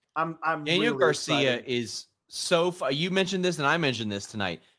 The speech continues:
Speaker 2: He is
Speaker 1: Yeah.
Speaker 2: so far ahead of the meme game. He
Speaker 1: Yeah.
Speaker 2: knows exactly what he's doing.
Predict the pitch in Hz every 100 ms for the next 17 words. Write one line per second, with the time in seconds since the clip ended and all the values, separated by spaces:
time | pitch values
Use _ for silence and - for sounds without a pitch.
0 | _ 185 175 - - 170 180 180 170 156
1 | 147 139 135 123 117 113 98 82 76 -
2 | _ _ _ _ - 196 190 185 160 143
3 | 143 123 117 120 110 98 101 90 95 85
4 | 78